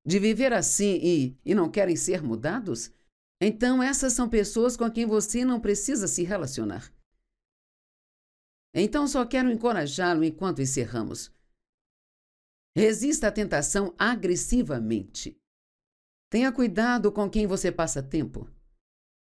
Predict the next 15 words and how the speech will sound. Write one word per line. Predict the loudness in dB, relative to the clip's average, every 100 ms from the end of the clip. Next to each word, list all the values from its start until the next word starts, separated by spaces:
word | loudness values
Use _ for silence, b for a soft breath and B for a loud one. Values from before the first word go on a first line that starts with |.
| _ _ _ _ _ _ 0
Tenha | 2 2
cuidado | 0 0 2 2 0 0
com | -2
o | 0
que | 0
você | 0 0 0 4
ouve | 4 4 2
do | -2 0
inimigo, | 0 0 0 0 -2
cuidado | 0 0 -2 -2 -4
com | -2 -2
o | -2
que | 0 0
você | 0 -2 -2 -4 -6
pensa. | -2 -2 -2 -4 -10 -12